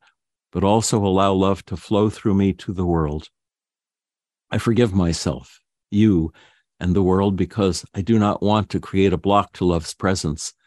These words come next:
People need to see the Christ in us so they do not get lost. There are a lot of things I do not understand, and that is okay.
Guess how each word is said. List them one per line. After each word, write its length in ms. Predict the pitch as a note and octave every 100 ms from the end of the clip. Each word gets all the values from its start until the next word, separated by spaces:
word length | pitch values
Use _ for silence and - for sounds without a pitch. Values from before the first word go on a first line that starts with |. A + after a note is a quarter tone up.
| _ _ _ _ _ -
People 300 | C#3+ C#3 B2
need 240 | B2 G#2+
to 80 | F2
see 300 | - B2 A#2
the 140 | F2+
Christ 500 | E2+ - A2 A2 -
in 160 | B1+ E2
us 460 | C#2 - - - - _ _ _
so 160 | G#2
they 140 | F2 F2
do 180 | G2 F#2
not 240 | E2+ E2
get 240 | D#2+ -
lost. 480 | E2 E2 D2+ - - _ _ _ _ _ _ _ _ -
There 220 | G#2+ E2+
are 420 | F#2+ G2 F2 - -
a 80 | E2+
lot 360 | F2 G#2 - -
of 80 |
things 480 | - G2+ F#2 F2 E2 -
I 40 |
do 160 | F2 F2+
not 280 | F#2 F2+ -
understand, 760 | F2 E2 - E2+ E2 D2+ D#2+ _ _ _ _ _ _ -
and 160 | D2
that 140 | E2 E2+
is 160 | -
okay. 500 | F2 - - G1+ -